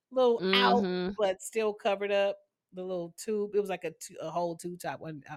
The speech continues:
Speaker 1: it was just so cute. But yeah, man, I wanted, yeah, that whole thing. They messed it up. Like, "Can we get back to baggy?" No.
Speaker 2: <laughs> Right.
Speaker 1: Right. But,
Speaker 2: Yeah,
Speaker 1: um,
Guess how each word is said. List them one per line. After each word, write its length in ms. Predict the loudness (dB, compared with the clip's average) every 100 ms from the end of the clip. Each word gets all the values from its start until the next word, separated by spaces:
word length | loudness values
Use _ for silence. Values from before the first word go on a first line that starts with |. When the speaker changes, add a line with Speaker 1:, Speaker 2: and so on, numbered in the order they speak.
| -12
Speaker 1:
it 80 | -12
was 100 | -10
just 240 | -12 -10
so 140 | -8 -10
cute. 320 | -8 -10 -10 _ _ _ _ _ _ _ _
But 300 | 0 0 0 -12
yeah, 440 | -6 -2 -2 -2
man, 720 | -4 -8 -8 -10 -10 -12 -16 _ _ -8
I 100 | -6
wanted, 420 | -4 -4 -4 -6 _ _
yeah, 320 | -14 -12 -12 -16 _ _ _ _
that 160 | -18 -10
whole 260 | -6 -6
thing. 260 | -6 -8 -4
They 100 | -2
messed 360 | 0 0 0 0
it 100 | 2
up. 180 | 2 2
Like, 260 | -2 -2
"Can 160 | 0 2
we 80 | 4
get 200 | 4 6
back 240 | 4 4 -2
to 80 |
baggy?" 600 | 0 2 2 0 -2 -2 -2
No. 600 | -2 0 0 0 -4 -10 _ _ _ _ _ _
Speaker 2:
<laughs> 760 | -6 -6 0 2 2 2 0 -2
Right. 440 | -8 -10 -20 -20 -14
Speaker 1:
Right. 300 | -10 -10 -12 -14 -10 6
But, 220 | 8 8
Speaker 2:
Yeah, 20 |
Speaker 1:
um, 460 | 4 2 2 -2